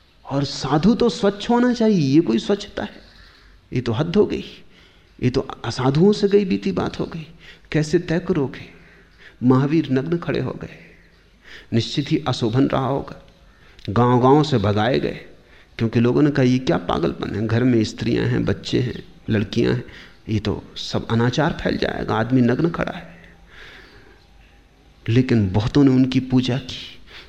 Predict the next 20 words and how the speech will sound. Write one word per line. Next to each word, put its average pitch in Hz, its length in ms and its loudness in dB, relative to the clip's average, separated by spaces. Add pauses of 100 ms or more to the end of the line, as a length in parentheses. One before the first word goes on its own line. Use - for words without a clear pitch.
(120)
क्योंकि 131 240 2
उनकी 127 240 4
नग्नता 117 480 4
में 104 240 2
बच्चों 101 360 -2
का 101 140 -4
निर्दोष 104 540 -2
भाव 85 280 -4
पाया। - 400 -10 (420)
करोगे 180 340 2
क्या? - 320 -14 (1300)
कौन 202 260 6
निर्णायक 185 600 4
है - 360 -18 (720)
कि 131 80 -4
बच्चों 131 380 -4
का 143 120 -4
निर्दोष 135 480 0
भाव 113 260 -2
था 175 380 -8